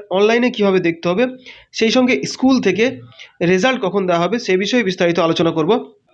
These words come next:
তার আগে ছোট্ট একটি অনুরোধ করব, যদি চ্যানেলটিতে নতুন হয়ে থাকে অবশ্যই চ্যানেলটি সাবস্ক্রাইব করবে,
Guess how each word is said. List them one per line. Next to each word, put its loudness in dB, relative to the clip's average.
তার 2
আগে 2
ছোট্ট -2
একটি -2
অনুরোধ 0
করব, 0
যদি 0
চ্যানেলটিতে 0
নতুন 0
হয়ে 2
থাকে 0
অবশ্যই 0
চ্যানেলটি -2
সাবস্ক্রাইব -2
করবে, -2